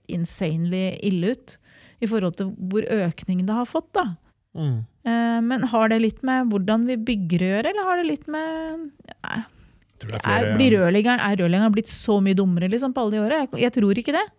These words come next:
Speaker 3: Nei, det tror ikke jeg heller. Det er nok flere årsaker til at, eh, eh, det stiger. Det har vel, eh, også med antall nye bygg å gjøre. Det bygges jo
Speaker 1: Ja, det, det er jo
Speaker 3: mer.
Speaker 1: mange
Speaker 3: Det er
Speaker 1: flere
Speaker 3: flere,
Speaker 1: bygg.
Speaker 3: flere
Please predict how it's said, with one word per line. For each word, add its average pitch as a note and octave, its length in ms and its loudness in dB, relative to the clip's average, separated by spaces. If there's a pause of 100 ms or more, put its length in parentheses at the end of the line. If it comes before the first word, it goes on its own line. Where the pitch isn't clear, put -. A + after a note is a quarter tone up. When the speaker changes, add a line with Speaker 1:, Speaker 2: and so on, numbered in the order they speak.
(500)
Speaker 3:
Nei, G#2 100 -6
det G#2+ 120 -4
tror G#2+ 180 -6
ikke G#2 140 -6
jeg G2 100 -4
heller. G#2 160 -8
Det G#2+ 220 -4
er G#2 300 -2
nok A2 180 -6
flere G#2 260 -2
årsaker F#2 400 -6
til F#2 140 -12
at, F#2+ 200 -12
eh, F#2 300 -6 (840)
eh, F#2+ 640 -2
det F#2 160 -4
stiger. F#2 400 -8 (100)
Det A#2 140 -2
har G2 240 0
vel, G2+ 160 -2
eh, G2 320 -2 (340)
også A2+ 240 -2
med G#2 600 0 (520)
antall A2 380 -2
nye G2+ 400 2
bygg B2+ 320 -4 (180)
å D3+ 80 -4
gjøre. C#3 380 0
Det A#2+ 160 -4
bygges G2 400 -4
jo B3 80 0
Speaker 1:
Ja, C#4 200 4
det, A#3 200 4
det G#3+ 80 4
er A3 220 4
jo B3 40 2
Speaker 3:
mer. B3 140 2
Speaker 1:
mange A3+ 160 2
Speaker 3:
Det A3+ 160 2
er G3+ 80 -4
Speaker 1:
flere G#3 260 2
Speaker 3:
flere, F#2 140 2
Speaker 1:
bygg. A2+ 400 -2
Speaker 3:
flere G#2+ 760 -2